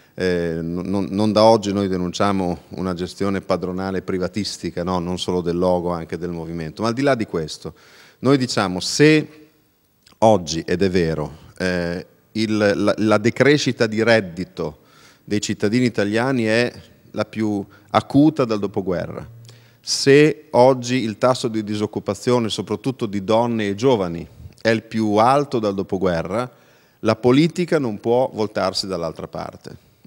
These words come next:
E quindi noi non dobbiamo solo comprendere le sofferenze sociali, dobbiamo anche un po' condividerle. E in questo contesto credo che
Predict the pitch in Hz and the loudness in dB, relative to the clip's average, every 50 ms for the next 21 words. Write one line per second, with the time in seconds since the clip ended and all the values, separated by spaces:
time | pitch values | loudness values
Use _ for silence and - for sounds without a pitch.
0 | _ - 104 - - 135 135 120 110 110 127 143 143 135 120 - - - _ _ | _ -6 -4 0 0 2 2 2 0 0 0 0 2 0 0 -2 -6 -14 _ _
1 | _ _ _ _ - 117 120 123 135 135 135 151 143 135 123 104 - - 120 117 | _ _ _ _ -2 0 2 4 4 4 4 4 4 4 2 -2 -2 0 2 2
2 | 113 110 110 104 101 98 - - - - _ _ _ - _ _ - 139 135 127 | 4 4 4 2 2 0 -2 -8 -16 -20 _ _ _ -20 _ _ 6 6 6 6
3 | 120 - - 123 123 123 120 110 98 92 92 87 87 85 87 82 78 82 - _ | 4 0 0 2 4 4 4 4 2 0 0 -2 0 0 -2 -4 -4 -8 -12 _
4 | - 95 95 - - 101 - - 104 101 104 101 101 95 87 - 92 - - - | -6 -4 -4 -4 -6 -6 -4 -2 0 2 2 2 0 -2 -4 -6 -8 -8 -8 -8
5 | - - - 76 82 80 80 95 95 113 123 135 131 139 156 151 151 143 127 120 | -8 -8 -8 -8 -8 -8 -10 -8 -6 -4 -4 -4 -2 -4 -4 -4 -4 -6 -6 -4
6 | 113 - 156 156 - - 143 135 131 127 123 117 110 113 107 87 90 87 80 78 | -2 0 -2 -2 0 -2 -2 -2 -2 -2 -2 -2 0 -2 -2 -2 -2 -4 -4 -4
7 | 78 80 - _ _ _ _ _ _ _ _ _ _ _ _ - 113 117 117 110 | -8 -10 -12 _ _ _ _ _ _ _ _ _ _ _ _ 0 2 2 2 2
8 | - - 160 180 170 - - - 117 104 - 101 98 95 82 - 101 95 87 - | 4 6 6 6 6 6 2 -2 -4 -2 -2 -2 -4 -2 0 2 2 2 2 0
9 | - - 85 80 - 98 101 104 104 98 95 87 - - 101 98 98 98 - | -6 -8 -10 -6 -2 0 2 2 2 0 -2 -4 -4 -4 -4 -4 -4 -6 -8